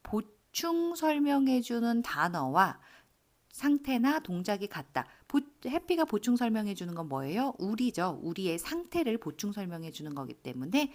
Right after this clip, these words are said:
해피를 보어로 보면 됩니다. 그러면 우리 앞에도 썼지만 보어는 보충 설명하는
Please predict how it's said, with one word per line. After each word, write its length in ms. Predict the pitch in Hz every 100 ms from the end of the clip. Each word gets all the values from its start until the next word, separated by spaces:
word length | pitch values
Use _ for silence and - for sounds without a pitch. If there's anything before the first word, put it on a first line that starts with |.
| - - 240
해피를 460 | 233 240 170 196
보어로 480 | 269 - 131 123 233
보면 260 | 233 185 190
됩니다. 420 | 180 156 156 151 - - -
그러면 340 | - 156 185 -
우리 120 | 170 -
앞에도 400 | 139 - 240 202
썼지만 800 | 247 - - 233 175 175 190 - - - _
보어는 800 | - 190 202 196 160 220 302 302 _ _ _ _ _ _ _ _ _ - - - _ _ _ _ _ _ _ _
보충 1120 | - 202 196 - - - 262 262 262 262 262
설명하는 1200 | 262 269 247 240 233 220 220 233 233 233 233 233